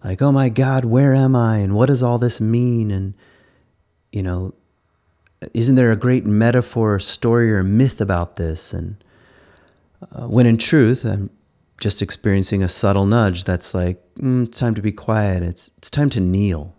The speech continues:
really." And I've always been haunted by one of T S Eliot's lines. He says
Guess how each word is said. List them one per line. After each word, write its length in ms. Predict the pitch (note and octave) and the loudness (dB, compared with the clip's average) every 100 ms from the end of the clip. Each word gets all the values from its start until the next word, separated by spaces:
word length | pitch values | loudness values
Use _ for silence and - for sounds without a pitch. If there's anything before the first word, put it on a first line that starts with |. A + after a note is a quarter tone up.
| _ - | _ -8
really." 360 | F2+ E2+ G2+ _ _ _ _ _ _ _ _ _ _ _ _ _ _ _ _ _ _ _ _ _ - | -6 -6 -12 _ _ _ _ _ _ _ _ _ _ _ _ _ _ _ _ _ _ _ _ _ -6
And 600 | G#2+ G2 F#2+ F#2 F#2+ G2 _ _ _ _ _ _ _ _ _ | -2 0 0 -2 -4 -8 _ _ _ _ _ _ _ _ _
I've 100 | A2 | 0
always 220 | B2 C3 A2+ | 4 4 2
been 80 | |
haunted 580 | G2+ G#2 G#2+ G#2+ G2 F#2 | 0 0 0 0 -2 -2
by 400 | G2 F2+ F2+ F2+ - - | 0 0 0 -2 -6 -10
one 260 | A2+ G2+ | -4 -2
of 180 | F#2+ - | -2 -4
T 140 | - | -4
S 140 | G#2 - | -2 0
Eliot's 560 | F#2+ F2+ F2 - - - _ | 0 0 -2 -6 -12 -14 _
lines. 600 | G#2 F#2 F#2 F2 E2+ - | -2 0 0 -2 -4 -6
He 100 | F2+ | -8
says 440 | - F#2 E2 - | -8 -6 -8 -10